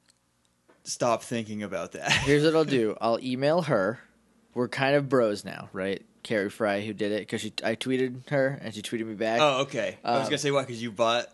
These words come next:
Speaker 1: two of her books? <laughs>
Speaker 2: What I said was, here, here's the whole thing. This might get cut. This might not. We'll see what happens.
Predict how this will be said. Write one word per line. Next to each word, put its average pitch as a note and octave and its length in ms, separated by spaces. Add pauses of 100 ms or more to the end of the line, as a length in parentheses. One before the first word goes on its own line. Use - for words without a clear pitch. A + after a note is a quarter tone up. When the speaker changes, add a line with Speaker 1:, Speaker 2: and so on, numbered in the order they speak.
Speaker 1:
two B2+ 200
of A#2+ 120
her B2+ 100
books? C3 560
<laughs> G#3 580 (120)
Speaker 2:
What F3+ 200
I F#3+ 120
said G3 480 (100)
was, C3+ 560
here, C#3+ 240
here's D#3+ 280
the D3 120
whole C3+ 480
thing. G2+ 280
This G#2+ 140
might G#2 180
get F2 140
cut. - 220
This - 120
might C3 140
not. D3 240
We'll G#2+ 140
see - 120
what G2+ 120
happens. - 280